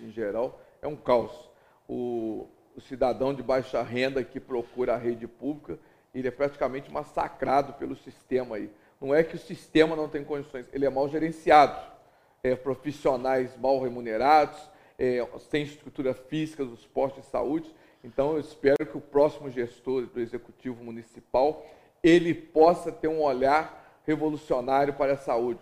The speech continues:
um olhar que possa contemplar principalmente as camadas mais carentes da nossa sociedade. Porque o que nós temos visto aí é um serviço precário. Tem um médico e não tem um medicamento, tem um medicamento e não tem um médico.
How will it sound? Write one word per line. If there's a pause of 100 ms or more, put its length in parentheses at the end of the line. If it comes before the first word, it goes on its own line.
um
olhar
que
possa
contemplar (120)
principalmente (280)
as
camadas
mais
carentes
da
nossa
sociedade. (420)
Porque
o
que
nós
temos
visto
aí
é
um
serviço
precário. (400)
Tem
um
médico (140)
e
não
tem
um
medicamento,
tem
um
medicamento
e
não
tem
um
médico.